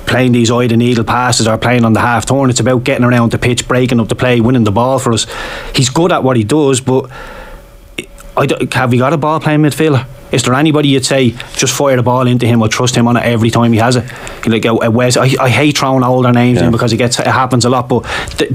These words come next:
Speaker 1: the ilk of a Wes Hoolahan, just say, "Give it to him, he won't lose it."
Speaker 2: Mm, I thought
Speaker 1: We, we, we
Speaker 2: Smallbone
Speaker 1: don't
Speaker 2: was
Speaker 1: have
Speaker 2: poor
Speaker 1: that.
Speaker 2: last night.
Speaker 1: But
Speaker 2: Yeah.
Speaker 1: Smallbone against Greece, I thought, was absolutely disgrace. I thought he was really, really poor, but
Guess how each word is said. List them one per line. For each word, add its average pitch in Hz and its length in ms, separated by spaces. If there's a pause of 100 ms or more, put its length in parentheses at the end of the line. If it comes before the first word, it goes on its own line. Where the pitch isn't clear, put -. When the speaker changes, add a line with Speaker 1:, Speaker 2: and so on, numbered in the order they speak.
Speaker 1:
the 131 80
ilk 143 220
of 120 80
a 123 80
Wes 127 260
Hoolahan, 123 340
just 110 120
say, 107 140
"Give 131 160
it 120 60
to 117 60
him, 113 200
he 113 60
won't 117 200
lose 107 220
it." 92 80
Speaker 2:
Mm, 85 220 (140)
I 92 60
thought - 240
Speaker 1:
We, - 80
we, 101 80
we 107 60
Speaker 2:
Smallbone - 40
Speaker 1:
don't - 180
Speaker 2:
was 127 80
Speaker 1:
have 131 100
Speaker 2:
poor 90 240
Speaker 1:
that. 85 60
Speaker 2:
last - 180
night. 90 280 (300)
Speaker 1:
But 135 160
Speaker 2:
Yeah. - 60
Speaker 1:
Smallbone 151 640
against 117 280
Greece, 123 280
I 110 80
thought, 110 200
was 104 120
absolutely 110 480
disgrace. 117 420
I 113 100
thought 117 200
he 104 80
was 104 140
really, 131 340
really 117 200
poor, 135 320
but 135 380